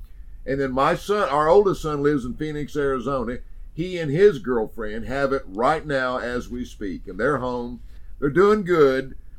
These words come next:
uh, but, you know, they're having some issues. They're having breathing issues, so they're kinda monitoring themselves pretty close. So, it, you know, it, uh, it, it is a real deal. It is a real deal, and, and I,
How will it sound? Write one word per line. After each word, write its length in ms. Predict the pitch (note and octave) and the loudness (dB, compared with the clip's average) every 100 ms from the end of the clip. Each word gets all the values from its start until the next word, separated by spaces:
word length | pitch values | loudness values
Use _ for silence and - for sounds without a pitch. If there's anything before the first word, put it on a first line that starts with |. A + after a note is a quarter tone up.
| - - - - | -16 -16 -16 -8
uh, 240 | C3 C3+ A#2+ | -2 -2 0
but, 280 | A#2 D#3+ F#3 | 0 0 0
you 100 | F3 | -2
know, 160 | D3+ | 0
they're 160 | E3+ E3 | 4 4
having 300 | C#3+ D#3 - | 4 0 -2
some 180 | - B2 | -6 -4
issues. 500 | D#3+ F3+ A#2 G#2+ C3 | -4 -6 -8 -8 0
They're 160 | B2+ | 2
having 200 | D3 D#3 | 4 2
breathing 440 | C3+ D3+ D3 C#3+ B2+ | 0 2 2 0 -4
issues, 600 | B2 A#2+ B2 A#2+ C3+ C3+ | -6 -6 -6 -6 -4 -4
so 120 | A2+ | -4
they're 140 | B2 | -4
kinda 320 | C#3 D3 C#3 C3+ | -4 -4 -4 -2
monitoring 680 | B2 C3+ C#3 - C3 B2+ | 0 0 0 -2 -6 -6
themselves 560 | A#2 A2 - B2 A#2 - | -6 -8 -6 -4 -4 -6
pretty 220 | B2+ B2 | -6 -6
close. 500 | B2 A2+ F#2+ G#2 - - - - - - - - - - - - - | -4 -2 -2 -6 -12 -18 -18 -14 -12 -12 -12 -16 -16 -18 -18 -20 -12
So, 260 | - D3 | -4 2
it, 160 | D#3 D#3 | 2 2
you 120 | E3+ F3 | -2 -4
know, 340 | E3+ E3 C3+ - | -4 -4 -8 -8
it, 240 | D#3 E3 - | -6 -6 -6
uh, 320 | C#3+ C3+ A#2+ A#2 - - - - - - - | -2 -2 -4 -10 -18 -20 -20 -20 -20 -16 -6
it, 300 | D3 E3+ F3+ | -4 -2 2
it 240 | F#3 G#3 | 8 8
is 260 | B3 B3 G3 | 6 0 0
a 120 | G3 | 0
real 320 | G3+ G3+ E3 | 4 4 4
deal. 460 | D#3+ D3+ A2 B2+ - | 2 2 2 -2 -4
It 140 | B2+ C#3 | 0 2
is 200 | E3 D#3 | 0 -2
a 60 | |
real 320 | D3 D3+ D3+ | -2 -2 -2
deal, 420 | C3 B2 A2+ A#2+ A#2+ | -2 -2 -2 -4 -4
and, 300 | A2 A2 - | -8 -10 -12
and 220 | A2+ A2+ | -8 -6
I, 120 | A#2 | -6